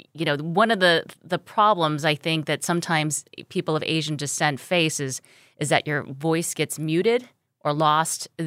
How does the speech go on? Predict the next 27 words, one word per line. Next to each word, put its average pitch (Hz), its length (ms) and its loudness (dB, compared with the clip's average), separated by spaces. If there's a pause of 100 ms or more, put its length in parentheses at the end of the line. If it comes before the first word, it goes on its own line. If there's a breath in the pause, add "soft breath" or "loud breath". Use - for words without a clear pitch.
(240)
That 156 260 2
seems 175 380 0
to 170 60 -4
be 160 540 0
an 156 100 -2
issue, 240 600 0
you 233 100 -4
know, 240 160 -2
sometimes. 240 520 -2
And 180 100 0
so, 170 220 6 (340 loud breath)
so, 190 260 4
hey, 160 280 4
I'm, 185 320 2
I'm, 170 340 0
you 156 100 -2
know, 147 120 2
have 156 220 -2
this 156 120 -2
platform. 160 460 -2
I 143 40 -4
might 151 140 -2
as 156 140 -4
well 151 80 -2
use 147 180 -4
it, 120 160 -4 (160)
right? 170 240 2